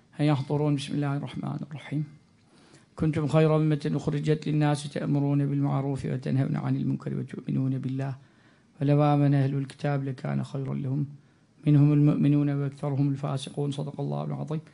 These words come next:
اللهم انفعنا بالقرآن العظيم وبارك لنا فيه.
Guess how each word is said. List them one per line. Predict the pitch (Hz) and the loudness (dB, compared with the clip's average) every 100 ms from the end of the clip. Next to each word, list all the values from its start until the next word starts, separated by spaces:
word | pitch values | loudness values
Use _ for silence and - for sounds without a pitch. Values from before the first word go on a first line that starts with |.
| _ - - - | _ -20 -12 0
اللهم | 170 175 165 | 6 8 8
انفعنا | 160 160 156 156 | 6 6 4 4
بالقرآن | 151 151 151 156 151 147 | 2 0 -2 0 2 4
العظيم | 143 143 147 147 | 2 2 2 2
وبارك | 139 139 143 139 | 0 -2 -6 -6
لنا | 139 131 | -6 -6
فيه. | 131 | -10